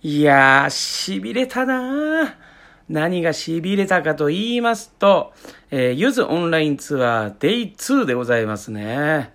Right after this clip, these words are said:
すごかったんですよ。今回も特にすごかった。まずはじめにですね、映像がスタートするや否やですね、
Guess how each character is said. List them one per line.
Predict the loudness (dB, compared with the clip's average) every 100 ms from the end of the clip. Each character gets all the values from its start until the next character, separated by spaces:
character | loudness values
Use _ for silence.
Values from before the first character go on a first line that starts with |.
| _
す | -12 -8 -4
ご | -2
か | -2
っ | -2
た | -4
ん | -4
で | -6
す | -6
よ。 | -4 -4 -4 -8 -18 _ _
今 | -10 -2 0
回 | 0 -2
も | -2 -8
特 | -14 -6 -2
に | 2 0
す | -2
ご | -6 -6
か | -6
っ | -6
た。 | -4 -2 -2 -6 -20 -20 -20 -20 _
ま | 2 2
ず | 2
は | -2 -2
じ | -4 -6
め | -6
に | -6 -8
で | -12
す | -12
ね、 | -10 -8 -6 -8 -12
映 | -6 0 2 2
像 | -2 -2
が | 2 2
ス | 2 0
タ | 2
ー | 2
ト | -2
す | -8 -8
る | -6 -4
や | -4
否 | -6
や | -8 -10
で | -14
す | -14
ね、 | -14 -14 -16